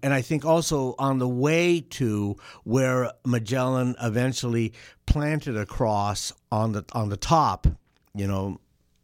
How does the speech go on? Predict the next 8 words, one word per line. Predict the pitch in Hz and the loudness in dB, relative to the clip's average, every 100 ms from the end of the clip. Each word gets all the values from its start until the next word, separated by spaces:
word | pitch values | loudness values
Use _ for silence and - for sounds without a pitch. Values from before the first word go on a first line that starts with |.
| - | -10
uh, | - 95 - - - - - | -6 -6 -8 -14 -20 -20 -20
claiming | - 120 107 110 104 104 92 - _ _ _ - | -8 -4 0 0 0 -2 -4 -10 _ _ _ -10
the | 101 104 | -4 -2
island | 104 107 98 98 95 | -2 -2 -2 -2 -4
for, | - 98 87 87 98 - - - | -4 -6 -4 -6 -10 -14 -20 -12
you | 104 | -8
know, | 98 92 90 | -6 -6 -8
uh, | - | -10